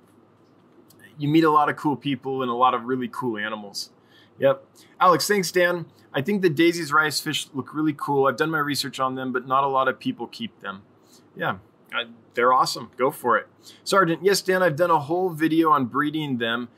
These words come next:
I saw that video. Yeah. Daisy's blue rice fish. Orezius waware, one of my favorite nano species.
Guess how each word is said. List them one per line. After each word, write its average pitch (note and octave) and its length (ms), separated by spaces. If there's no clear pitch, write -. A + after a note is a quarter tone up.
I D3+ 100
saw G3+ 280
that C3 220
video. A2 540
Yeah. B2 380
Daisy's E3+ 320
blue D3+ 240
rice C#3 280
fish. C3 440
Orezius D#3 840
waware, B2 800
one B2 120
of B2+ 60
my B2 120
favorite A#2+ 400
nano A2 260
species. G#2 720